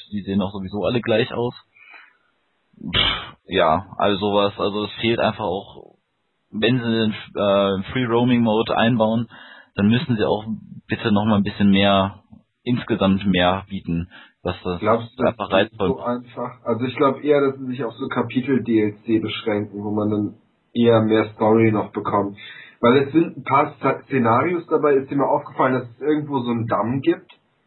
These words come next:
Speaker 2: So einen Wasserstaudamm?
Speaker 1: Ja.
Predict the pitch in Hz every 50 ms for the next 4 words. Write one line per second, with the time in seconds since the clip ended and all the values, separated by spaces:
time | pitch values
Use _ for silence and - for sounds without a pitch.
0 | _ _ _ _ _ _ _ 127 120 110 110 110 113 120 123 165 156 151 - -
1 | 175 151 147 151 160 156 156 147 147 156 165 165 - _ _ _ _ _ _ _
2 | _ _ _ _ _ _ _ - 117 110 107 95